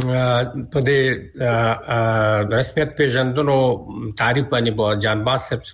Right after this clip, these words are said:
په ښه پوهېږي چې هغه، آه، ډیپلوماټ ده. آه، خو، آه، زه چې څومره، م، آه، معلومات لرم، آه، ډېر هیوادونو، تقریباً اووه دېرش هیوادونو،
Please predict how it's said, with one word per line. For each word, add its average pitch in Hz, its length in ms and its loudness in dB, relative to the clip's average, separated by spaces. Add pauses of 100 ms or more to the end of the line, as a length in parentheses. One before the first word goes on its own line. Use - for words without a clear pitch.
په - 80 -6
ښه - 160 -8
پوهېږي 110 400 0
چې - 40 -4
هغه، 101 400 0 (280)
آه، 101 460 2
ډیپلوماټ 107 540 -2 (120)
ده. - 240 -6 (460)
آه، 113 260 2
خو، - 260 -2 (380)
آه، 117 200 2
زه 117 200 -2
چې - 180 -2
څومره، 143 240 2 (320)
م، 110 400 -2
آه، 101 380 2
معلومات 104 500 0 (120)
لرم، 110 280 0
آه، 101 920 0 (1120)
ډېر 120 520 2
هیوادونو، 110 520 0
تقریباً 104 440 -2
اووه 110 180 2
دېرش 113 300 -2
هیوادونو، 101 520 0